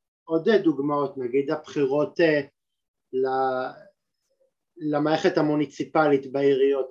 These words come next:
אתה רואה מועמדים קבועים, עייפים, רק עושים טובה שהם נבחרים לתפקיד בכלל, הבעיות של האזרח הקטן לא, לא מעניינות אותם, הם רק רוצים להעביר, אה, עוד יום ב-, בלשכת השרד שלהם.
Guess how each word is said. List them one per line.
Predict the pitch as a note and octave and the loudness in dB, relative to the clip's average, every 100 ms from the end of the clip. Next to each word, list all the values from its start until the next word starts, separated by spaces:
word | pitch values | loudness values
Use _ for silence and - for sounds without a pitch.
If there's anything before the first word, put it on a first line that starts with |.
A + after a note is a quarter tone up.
| - | -8
אתה | D3 | -6
רואה | C#3 F3+ G3+ F#3+ F3 - _ | 0 4 6 4 2 -6 _
מועמדים | D#3+ D#3 D3+ D3+ F3+ F3 | -2 0 0 2 4 2
קבועים, | - D3 D#3+ E3 E3+ D#3 C#3+ C#3+ | -4 -6 2 6 6 6 2 -2
עייפים, | C#3+ D3 - - F#3 E3+ D3+ C#3+ - _ _ _ - | -4 -6 -10 2 6 6 4 -2 -8 _ _ _ -4
רק | F3 | 0
עושים | G#3 - G3+ | 0 4 4
טובה | F3+ F3 D#3 F3 | 6 4 4 2
שהם | - F#3 E3+ | 4 4 4
נבחרים | D#3+ - D#3 D3 F3 E3+ E3+ _ _ - | 0 -6 -4 2 4 2 -2 _ _ -10
לתפקיד | D#3+ E3 - - F#3 D3+ | -8 -8 -2 4 6 4
בכלל, | D#3 - D#3 C#3+ C#3+ C#3 | -2 0 0 0 0 -4
הבעיות | C3+ D3 D3+ E3+ E3+ | -4 -2 2 2 2
של | G3+ F3+ | 4 4
האזרח | D#3+ C#3+ D#3+ F3 | 2 -2 -8 -6
הקטן | E3+ D#3+ E3 E3 | -6 -4 -2 0
לא, | D#3+ E3 D#3+ - _ _ _ | 0 0 -4 -8 _ _ _
לא | F3 | 4
מעניינות | F#3 F#3 F3 E3 D#3+ E3 | 4 6 4 4 0 -4
אותם, | D#3+ D3 | -6 -4
הם | D3 | -2
רק | D#3+ E3+ | -2 -2
רוצים | F3+ - E3 | -2 2 4
להעביר, | E3+ D#3 C#3+ B2 D#3+ D#3+ D#3+ D#3 | 4 2 0 -4 -2 0 0 -2
אה, | D#3 D3 C#3+ C#3 _ _ | -2 -2 -4 -8 _ _
עוד | E3+ F3+ F3 | 2 4 6
יום | E3+ E3+ D#3+ | 6 6 2
ב-, | D#3+ D3 D3 _ | 0 0 -8 _
בלשכת | D#3 D3 - - F3 | -6 -4 -2 0 0
השרד | E3+ - E3 D#3 D3 | 0 -4 -2 0 0
שלהם. | - D3+ C3+ C3+ C3 B2+ | -4 -4 -4 -2 -6 -8